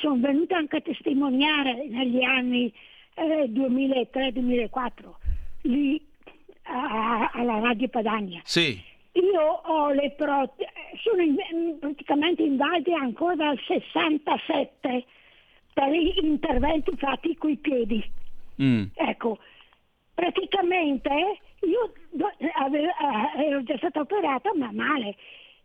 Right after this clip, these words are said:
Speaker 1: e, e avevo male tanto. E, e, ed ero veramente preoccupata. E ho cominciato a pregare tan-, no, pregavo già tanto,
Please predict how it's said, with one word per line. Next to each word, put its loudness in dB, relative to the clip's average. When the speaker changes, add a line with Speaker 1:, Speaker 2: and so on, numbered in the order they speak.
Speaker 1:
e, 0
e 0
avevo 4
male 2
tanto. -2
E, 0
e, 0
ed -4
ero 0
veramente -2
preoccupata. -2
E 0
ho -8
cominciato 0
a -2
pregare 0
tan-, 0
no, 2
pregavo 0
già 0
tanto, -2